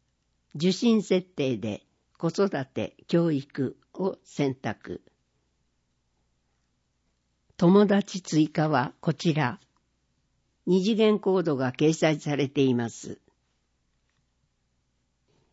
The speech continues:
一月の無料相談。暮らしのいろいろな問題と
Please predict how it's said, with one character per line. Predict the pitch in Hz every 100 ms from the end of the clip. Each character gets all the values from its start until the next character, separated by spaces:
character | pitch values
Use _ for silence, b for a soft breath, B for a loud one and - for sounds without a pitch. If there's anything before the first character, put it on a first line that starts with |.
| _ _
一 | - 254
月 | 226 214 - 196
の | 190 165 - _ -
無 | 175
料 | 190 208 190
相 | - 180 151
談。 | 85 95 - - _ _ _ _ _ _ _ _ _ _
暮 | 190 208
ら | 226
し | - 202
の | 190 160 - b
い | -
ろ | 196 240
い | 220
ろ | 196
な | 170 147
問 | 156 165
題 | 151 156 139
と | - 143 113